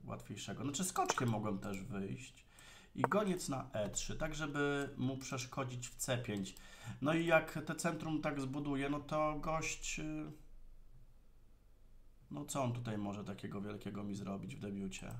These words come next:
Za bardzo nic. Szacha mi da? Może. No wyprowadzam te figury. Ym, skoczek E dwa.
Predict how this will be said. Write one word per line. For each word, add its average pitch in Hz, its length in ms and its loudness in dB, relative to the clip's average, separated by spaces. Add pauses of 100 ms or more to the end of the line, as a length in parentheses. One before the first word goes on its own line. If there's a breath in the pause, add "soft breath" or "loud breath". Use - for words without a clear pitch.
(180)
Za 123 120 0
bardzo 131 340 2
nic. 156 360 0
Szacha 123 400 6
mi 131 160 0
da? 139 240 -2 (320)
Może. 131 560 0 (680 loud breath)
No 143 100 -2
wyprowadzam 147 640 -2
te 98 120 -6
figury. 98 500 -2 (4000 soft breath)
Ym, 123 760 6
skoczek - 460 2
E 127 180 0
dwa. 127 420 2